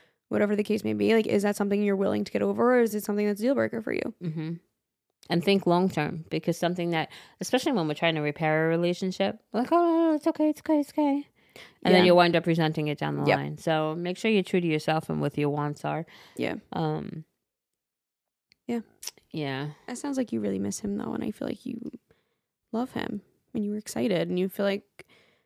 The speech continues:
Speaker 1: "What the fuck? This was my future, and now everything is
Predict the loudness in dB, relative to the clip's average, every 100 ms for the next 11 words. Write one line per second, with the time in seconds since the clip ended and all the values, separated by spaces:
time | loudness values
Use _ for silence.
0 | _ -8 -8 2 2 2 0 0 0 0
1 | 0 2 2 4 2 4 4 4 4 4
2 | 4 2 2 -2 -6